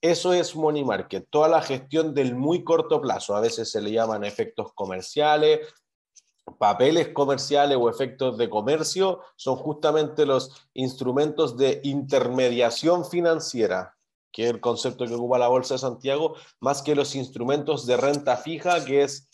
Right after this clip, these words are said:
a más de un año. ¿Sí? O sea, que hay un universo. Sigue tien-, teniendo cosas como de tasas, como de gráfico de curva, etcétera, perfecto. No, no es que nosotros queramos ver algo distinto a eso, pero eso es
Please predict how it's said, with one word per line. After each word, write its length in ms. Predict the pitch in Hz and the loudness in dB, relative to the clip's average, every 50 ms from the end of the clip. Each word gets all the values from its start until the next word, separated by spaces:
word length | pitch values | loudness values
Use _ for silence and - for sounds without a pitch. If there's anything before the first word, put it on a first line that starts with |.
| - | -6
a 80 | 110 113 | -6 -2
más 300 | 127 143 147 147 143 135 | 0 0 0 0 -2 -6
de 60 | 123 | -8
un 100 | 110 95 | -8 -8
año. 180 | 90 85 - _ _ _ _ _ _ _ _ _ _ _ _ _ _ _ _ _ _ _ _ _ _ | -10 -12 -14 _ _ _ _ _ _ _ _ _ _ _ _ _ _ _ _ _ _ _ _ _ _
¿Sí? 120 | - 165 - - _ _ _ _ - - _ _ _ - - _ _ _ | -10 -10 -10 -10 _ _ _ _ -20 -20 _ _ _ -20 -20 _ _ _
O 120 | _ 113 104 | _ -4 0
sea, 160 | 127 131 127 | 2 2 2
que 100 | 139 156 | 2 2
hay 80 | 165 170 | 2 2
un 160 | 175 180 180 | 2 2 2
universo. 480 | 180 180 175 160 131 98 - - - - _ - - - - _ _ | 2 2 4 2 2 2 0 -6 -12 -18 _ -20 -20 -20 -20 _ _
Sigue 380 | - - - 180 180 196 190 | -8 -2 0 2 4 4 2
tien-, 300 | 160 175 185 175 147 123 | 4 2 0 0 0 0
teniendo 500 | - 160 156 160 175 175 165 147 151 135 | 0 0 2 2 2 2 2 2 2 4
cosas 300 | - 170 160 - 180 - - - | 4 2 2 2 0 -2 -2 -2
como 240 | 151 143 139 131 123 | -2 0 2 2 4
de 160 | 117 110 107 | 4 2 4
tasas, 800 | 110 135 143 156 156 156 147 - - 156 151 151 151 143 - - | 4 6 6 6 6 6 4 2 4 6 6 6 6 6 2 -2
como 300 | 131 123 120 117 117 113 | -4 0 2 2 2 4
de 120 | 110 110 | 2 2
gráfico 500 | 104 120 131 131 131 135 139 127 131 131 | 2 4 2 2 2 0 -4 -2 0 2
de 200 | 120 110 101 95 | 2 2 2 0
curva, 400 | - 120 135 151 160 147 143 147 | -2 0 0 0 2 2 2 2
etcétera, 520 | 139 - - - 160 156 170 165 170 170 160 | 2 2 0 -2 0 0 2 2 2 2 2
perfecto. 640 | 165 165 151 - - 175 135 - - - 95 95 | 2 0 0 2 0 -2 -2 -2 -4 -4 -4 -4
No, 320 | 98 107 117 120 120 113 92 | -2 -2 0 0 0 0 -2
no 220 | 113 117 123 131 | -6 -4 -2 -2
es 160 | 143 139 143 | -2 -4 -4
que 180 | - - 151 147 | -4 -2 -2 0
nosotros 400 | 143 135 127 139 135 143 135 135 | 0 -2 -4 -4 -6 -6 -6 -4
queramos 400 | - 139 127 131 131 131 127 110 | -4 -2 -2 0 0 -2 -2 2
ver 220 | 117 131 123 - - - - - _ _ _ _ _ | 2 2 2 2 -4 -10 -18 -20 _ _ _ _ _
algo 320 | - 123 135 123 135 131 | 0 0 2 2 0 0
distinto 580 | 113 113 107 - - - 151 165 165 165 175 175 | 0 -2 -4 -6 -8 -8 -6 -6 -4 0 2 2
a 60 | 180 | 2
eso, 560 | 185 180 - 208 208 208 202 190 - - _ _ _ | 2 2 0 -2 -2 -2 -4 -6 -10 -18 _ _ _
pero 600 | _ 143 143 156 160 160 - - - - _ _ _ _ | _ 2 4 6 6 4 4 2 -6 -14 _ _ _ _
eso 320 | - 131 131 - - 160 156 | -4 -2 -2 0 2 2 2
es 200 | 156 147 - | 2 2 -2